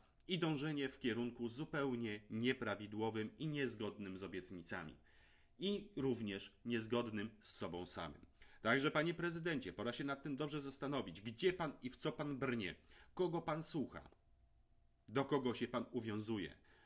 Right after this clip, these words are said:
bo brnie pan po prostu w błoto. Tak określiłbym te dwie karty. Po lewej stronie pan prezes, po prawej stronie pan prezydent. Gratulacje. Jeśli pozostaniecie przy tych energiach,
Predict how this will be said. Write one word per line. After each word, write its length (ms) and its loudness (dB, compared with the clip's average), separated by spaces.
bo 140 6
brnie 300 4
pan 200 0
po 100 -4
prostu 380 -6
w 100 -14
błoto. 460 -6
Tak 360 4
określiłbym 600 0
te 120 -4
dwie 180 -2
karty. 360 -8
Po 120 6
lewej 280 4
stronie 380 -4
pan 220 2
prezes, 520 0
po 100 -4
prawej 340 2
stronie 520 -4
pan 220 -4
prezydent. 680 -2
Gratulacje. 680 0
Jeśli 320 -2
pozostaniecie 600 -2
przy 160 -4
tych 160 -4
energiach, 460 -2